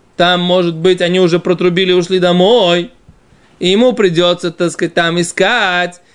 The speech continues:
и, может быть, не найти, а как бы кто ему потрубит, и, и вообще потрубит ли ему.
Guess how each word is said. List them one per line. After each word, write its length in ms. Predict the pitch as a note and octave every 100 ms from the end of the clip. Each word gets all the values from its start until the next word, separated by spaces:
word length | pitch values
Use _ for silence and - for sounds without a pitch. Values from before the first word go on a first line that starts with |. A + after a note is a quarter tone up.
| _
и, 120 | G#3+
может 260 | G#3+ G#3+ F#3
быть, 140 | D3+
не 80 | E3
найти, 920 | E3 E3 E3 E3+ F#3 A#3+ F#3 F3 F3+ - _ _ _ _ - -
а 120 | D3+
как 220 | D3+ E3 E3
бы 100 | D#3
кто 200 | - F#3+
ему 160 | F3+
потрубит, 640 | E3+ F3+ G3 C4 F3+ F3 F3
и, 260 | F#3 F3
и 20 |
вообще 240 | E3 E3+ F3+
потрубит 400 | F3+ F#3 C4 G#3+
ли 140 | F#3+
ему. 320 | E3+ E3 E3+